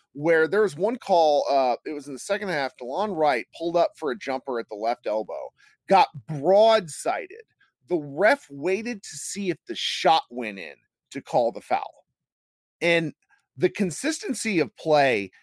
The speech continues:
and the consistency of refereeing in, in that game and really in a number of the Mavs games is just starting to wear me out. I understand Dallas is kinda hard to call. They don't really play good defense. I'm, I'm less mad about, I,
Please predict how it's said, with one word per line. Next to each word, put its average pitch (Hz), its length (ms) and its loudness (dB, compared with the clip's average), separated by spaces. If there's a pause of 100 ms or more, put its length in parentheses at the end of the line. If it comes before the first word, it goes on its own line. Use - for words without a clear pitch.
(140)
and 160 140 -2
the 151 60 -4
consistency 185 840 -6
of 117 100 -4
refereeing 127 640 -2
in, 110 240 -6
in 110 320 -6
that 113 320 2
game 170 400 -2
and 135 160 -4
really 254 240 2
in 113 80 -4
a 101 80 -6
number 131 300 0
of 113 80 -2
the 104 60 -6
Mavs 98 300 -4
games 101 400 -6 (300)
is 156 120 0
just 202 160 2
starting 214 320 4
to 160 60 2
wear 139 240 4
me 120 140 0
out. 98 240 -2
I 135 180 -2
understand 185 540 0
Dallas 123 400 0
is - 80 -12
kinda 123 240 -6
hard 107 320 -6
to 107 80 -14
call. 92 420 -4 (300)
They 131 60 2
don't 165 180 4
really 175 200 6
play 147 260 2
good 120 180 -4
defense. 117 380 -6
I'm, 123 160 -2
I'm 135 180 -2
less 185 320 2
mad 131 380 2
about, 107 180 2 (340)
I, - 120 2